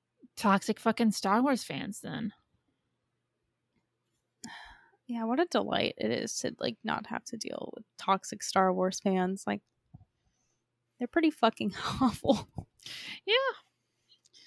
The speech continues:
Speaker 1: So, like, I still hope those movies happen, but only if they are, like, what he really wants to do. And honestly, as long as he's still making movies, I'm, I'm happy to just see whatever he does.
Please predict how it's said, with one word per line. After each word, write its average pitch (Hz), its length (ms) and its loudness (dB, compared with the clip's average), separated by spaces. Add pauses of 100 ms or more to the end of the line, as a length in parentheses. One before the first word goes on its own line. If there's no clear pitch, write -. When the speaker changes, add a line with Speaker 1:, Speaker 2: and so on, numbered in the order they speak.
(680)
Speaker 1:
So, 392 380 6
like, 311 220 6
I 294 100 10
still 349 240 2
hope 285 180 6
those 254 160 6
movies 220 300 2
happen, 185 400 0 (120)
but 185 380 4 (880)
only 226 340 6
if 202 140 0
they 185 160 -2
are, 175 380 4 (140)
like, 175 240 -4
what 185 200 2
he 196 160 -4
really - 280 -2
wants - 280 -4
to 214 80 -2
do. 190 340 -6
And 202 300 0 (520)
honestly, 226 380 6
as 180 120 2
long 180 260 2
as 180 100 -4
he's 185 200 -4
still 175 220 0
making 175 340 -4
movies, 175 560 -2
I'm, 175 340 4
I'm 185 140 2
happy 180 340 -2
to - 80 -14
just 202 200 -6
see - 240 -8 (160)
whatever 208 400 -2
he 202 140 -10
does. - 440 -10